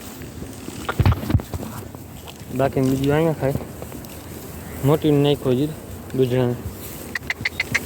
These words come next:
આને બધાને ખાવું છે અહીંયા ગાયનો. ઓલાને ના પાડી ગાયનો અહીં નથી નાખવું. ધરાથી નાખી ગયો.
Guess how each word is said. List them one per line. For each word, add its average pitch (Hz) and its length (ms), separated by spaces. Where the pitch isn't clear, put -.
આને 135 140
બધાને 147 300
ખાવું 165 220
છે 160 60
અહીંયા 151 180
ગાયનો. 135 340
ઓલાને 151 320
ના 160 140
પાડી 151 220
ગાયનો 139 360
અહીં 143 160
નથી 147 240
નાખવું. 120 300
ધરાથી 143 260
નાખી 139 320
ગયો. 123 200